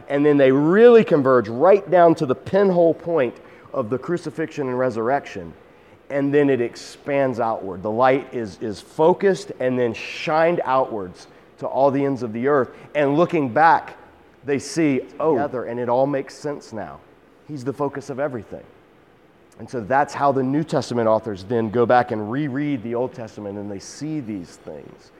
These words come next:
Doesn't mean that this didn't talk about David at first. You don't go like, "Oh, this is a prophecy of Jesus," and a Jewish person go, that doesn't believe in Jesus goes, "No, it's a prophecy of David." And then, "No, it's Jesus. No, it's David." No, it's both, because Jesus is the son of David.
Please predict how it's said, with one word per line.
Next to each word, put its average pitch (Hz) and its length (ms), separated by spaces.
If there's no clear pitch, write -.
Doesn't 180 200
mean 233 160
that 208 120
this 190 140
didn't 202 280
talk 185 220
about 165 260
David 160 300
at - 80
first. 165 480
You 139 240
don't 185 220
go 202 200
like, 160 220
"Oh, 233 160
this 214 120
is 190 60
a 202 40
prophecy 220 320
of 185 100
Jesus," 175 380
and 131 100
a 131 40
Jewish 156 260
person 151 300
go, 135 280
that 127 320
doesn't 139 280
believe 139 180
in 131 80
Jesus 170 260
goes, 156 160
"No, 233 160
it's 196 100
a 160 40
prophecy 185 340
of 147 80
David." 170 420
And 143 120
then, 147 140
"No, 208 240
it's 135 160
Jesus. 185 340
No, 233 180
it's 156 100
David." 208 260
No, 233 120
it's - 80
both, 233 500
because 170 220
Jesus 180 380
is 160 100
the 147 80
son 202 220
of 160 100
David. 113 320